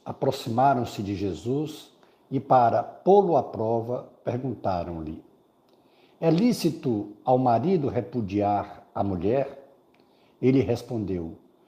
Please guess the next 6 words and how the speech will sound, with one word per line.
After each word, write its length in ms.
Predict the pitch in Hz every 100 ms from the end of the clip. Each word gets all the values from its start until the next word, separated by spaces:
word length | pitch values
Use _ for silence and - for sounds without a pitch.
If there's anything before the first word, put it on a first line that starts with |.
| _ _ _
"Que 100 | 226
vos 260 | 202 226 156
ordenou 480 | 180 165 165 160 151
Moisés?" 800 | 135 120 117 139 107 - - _ _ _ _ _ -
Eles 260 | 123 120 113
disseram: 600 | 147 - 110 92 85